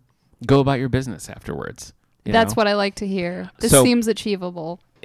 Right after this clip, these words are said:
Speaker 1: because it's a Halloween theme, I do think, uh, we're gonna have to call in a heavy hitter to join us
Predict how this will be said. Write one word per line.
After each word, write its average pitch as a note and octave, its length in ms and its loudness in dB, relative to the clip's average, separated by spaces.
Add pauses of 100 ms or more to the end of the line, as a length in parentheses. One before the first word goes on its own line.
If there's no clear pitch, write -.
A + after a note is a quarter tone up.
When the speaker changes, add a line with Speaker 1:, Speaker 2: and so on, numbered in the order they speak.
(140)
Speaker 1:
because D#3 380 4
it's D#3 120 -2
a C#3+ 60 0
Halloween G#2 480 0
theme, F#2+ 500 -8 (340)
I G#2+ 100 -2
do A#2+ 260 6
think, G#2 400 -2
uh, F#2 240 -6
we're G2+ 160 -6
gonna G2 140 -6
have G2 180 -8
to G#2 80 -8
call G2 320 -4
in F2+ 160 -4
a F2+ 60 -6
heavy F#2+ 280 -8
hitter F2+ 300 -8
to G#2 120 -10
join F#2+ 300 -8
us E2 240 -10